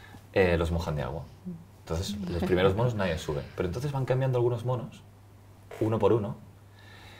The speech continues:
eh, y los nuevos monos nunca se atreven a subir la escalera porque,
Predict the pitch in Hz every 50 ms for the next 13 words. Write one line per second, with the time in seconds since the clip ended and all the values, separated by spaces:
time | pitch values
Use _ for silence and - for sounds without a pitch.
0 | - - - - - - - - - 110 101 98 95 92 87 85 82 78 76 -
1 | - - - - - - - - - - - 120 110 104 95 92 92 92 90 101
2 | 120 135 127 123 131 135 131 135 151 185 - - - - - - - 90 90 98
3 | 110 123 139 135 147 - 113 95 117 117 113 101 95 92 98 101 107 107 - 117
4 | 113 110 107 135 160 - - - - - - - - - - - - - - -
5 | - - 82 76 87 87 - -